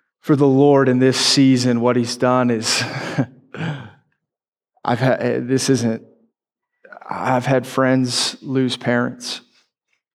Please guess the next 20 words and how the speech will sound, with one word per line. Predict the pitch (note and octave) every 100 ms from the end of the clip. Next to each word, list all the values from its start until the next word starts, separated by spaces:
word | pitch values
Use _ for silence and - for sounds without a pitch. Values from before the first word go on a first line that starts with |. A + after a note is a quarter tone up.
| _ _ _ -
right | A#2+ A#2+
after | A#2+ A#2+
my | A#2+ A2+
dad. | A2+ A#2 A#2 B2 - _ _ _ _ _
There | A#2+
was | A#2 - - - _ _ _ _ _ _ -
five | - C3 C3
different | B2 C3+ B2+ -
covid | C3+ C3+ B2+ B2
funerals | C3+ C3 B2+ A#2
that | A#2+
I | A#2 B2
had | A#2+
to |
go | B2 B2+
to | B2 B2+ A#2+
right | A#2+ A#2+
after | A#2 A2+
my | B2+ A#2+
dad's. | A#2+ A2+ A#2 -